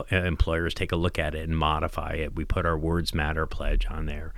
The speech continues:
We put our videos on there. And, and, and it's really our hope that, uh, we're not, uh, act, uh, asking or expecting, um, uh, employers to do everything, um,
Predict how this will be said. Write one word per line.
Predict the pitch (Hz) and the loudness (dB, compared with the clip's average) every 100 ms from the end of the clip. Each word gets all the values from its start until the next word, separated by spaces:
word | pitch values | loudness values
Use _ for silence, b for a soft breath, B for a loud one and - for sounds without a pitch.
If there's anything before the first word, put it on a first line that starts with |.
| B B B | B B B
We | 98 | 8
put | - 104 90 | 8 8 6
our | 87 80 | 4 4
videos | 82 80 78 76 73 - - | 4 4 0 -2 -4 -6 -6
on | 76 76 | 6 8
there. | 76 - - | 10 8 2
And, | - 80 78 B B B | 0 0 -2 B B B
and, | 113 104 | 6 6
and | 117 107 | 6 6
it's | 101 - | 6 6
really | 127 113 | 6 6
our | 92 90 | 4 2
hope | - - 117 90 - B B B | 0 4 6 6 2 B B B
that, | - 98 90 92 - - | 0 4 6 6 2 -2
uh, | 92 95 - | 2 2 6
we're | 113 117 | 8 10
not, | 110 101 - | 8 4 -2
uh, | 104 90 - - - - | 4 4 4 -6 -4 4
act, | 92 107 - - | 4 4 -4 -2
uh, | 90 85 95 | -2 0 0
asking | 98 - 95 | 2 2 0
or | 92 82 80 | 0 2 2
expecting, | - - 87 - 87 92 87 | 0 -2 -2 -2 -2 0 -2
um, | 87 80 73 B B B - | 0 0 0 B B B -2
uh, | 90 85 - | 2 2 0
employers | - 90 - 95 92 87 | 2 4 4 4 2 0
to | - | -2
do | 87 85 | -4 0
everything, | 92 113 107 - 147 147 B B B | 0 0 0 0 0 0 B B B
um, | - 98 95 | 2 4 4